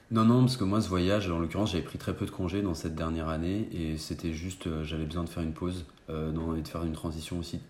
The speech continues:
euh, d'avoir un peu la tête ailleurs. Euh, du coup, j'ai fait un interrail pendant un mois, mais, euh, ça a rien changé, justement, ça a juste conforté mes idées.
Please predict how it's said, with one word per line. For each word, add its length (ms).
euh, 60
d'avoir 260
un 60
peu 100
la 80
tête 220
ailleurs. 320
Euh, 440
du 160
coup, 140
j'ai 100
fait 140
un 100
interrail 420
pendant 240
un 120
mois, 280
mais, 200
euh, 340
ça 220
a 40
rien 160
changé, 380
justement, 340
ça 140
a 20
juste 160
conforté 380
mes 200
idées. 200